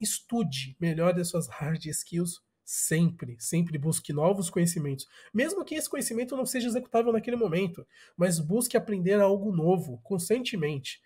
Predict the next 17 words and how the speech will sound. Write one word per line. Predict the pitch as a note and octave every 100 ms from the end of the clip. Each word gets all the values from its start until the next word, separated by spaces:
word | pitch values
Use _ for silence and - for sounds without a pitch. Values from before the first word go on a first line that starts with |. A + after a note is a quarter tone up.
| - _ _
porque | E3+ E3+ G3+ G3
você | G#3 C#4+
não | D4
sabe | - A3 B3 E3+
se | - E3+
daqui | E3
a | E3+
seis | A3+ F#3 D3+
meses | E3 F3 D#3+
pode | F3 E3
abrir | D3+ D#3+
um, | F#3+
uma | F3 E3+ E3+ E3
nova | F#3+ B3+ G#3
área | F#3+ D#3+
de | D#3
negócio, | C#3+ D3+ G#3 G3+ -